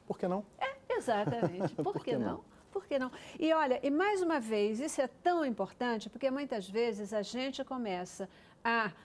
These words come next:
Speaker 2: por uma baixa autoestima, querer atender a demanda do outro, isso se torna um peso e a gente inevitavelmente vai cobrar, né? Caramba, eu fiz, eu fiz tudo que ela me pediu,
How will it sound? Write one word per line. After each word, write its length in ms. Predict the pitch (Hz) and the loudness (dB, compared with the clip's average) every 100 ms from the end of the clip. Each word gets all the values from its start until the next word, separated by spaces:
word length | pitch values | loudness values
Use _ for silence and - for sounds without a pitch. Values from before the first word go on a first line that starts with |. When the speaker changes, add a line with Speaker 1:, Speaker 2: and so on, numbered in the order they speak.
| - - | -20 -4
Speaker 2:
por 160 | 277 277 | 0 2
uma 180 | 262 208 | 2 2
baixa 560 | 196 233 302 302 302 | 4 4 2 0 2
autoestima, 720 | 277 277 294 - - 190 180 | 2 0 -4 -6 -6 -4 -4
querer 300 | 180 220 208 | -4 -2 0
atender 560 | 226 226 269 240 220 320 | -2 0 0 2 4 4
a 80 | 277 | 4
demanda 480 | 214 202 185 180 170 | 0 0 0 0 0
do 160 | 175 | 2
outro, 580 | 190 254 233 - 156 147 - - - | 4 4 2 -4 -8 -10 -14 -20 -4
isso 300 | 254 302 262 | 0 0 -2
se 160 | - 196 | -6 -4
torna 340 | 208 196 196 | 0 0 -2
um 40 | 185 | -4
peso 580 | - 254 262 190 175 - | 0 2 2 -2 -8 -2
e 280 | 240 277 285 | 0 2 0
a 60 | 214 | -2
gente 380 | 220 226 233 277 | -4 -6 -4 -4
inevitavelmente 840 | 262 240 233 233 208 202 202 202 | 0 -2 -2 -6 -4 -4 -6 -4
vai 120 | 202 | -4
cobrar, 440 | 208 185 170 165 - _ | -2 -4 -4 -8 -14 _
né? 220 | 196 226 - - - | -6 -6 -8 -20 -4
Caramba, 640 | - 370 349 370 403 262 240 | 2 4 6 4 4 4 6
eu 180 | 277 339 | 4 2
fiz, 500 | - 349 403 320 240 | 0 2 4 2 0
eu 80 | |
fiz 200 | 240 294 - | -2 -6 -4
tudo 180 | 370 | -2
que 60 | - | 0
ela 100 | 349 | 0
me 120 | 330 | -2
pediu, 640 | 330 233 208 277 349 208 | -4 -6 -4 -2 -2 -4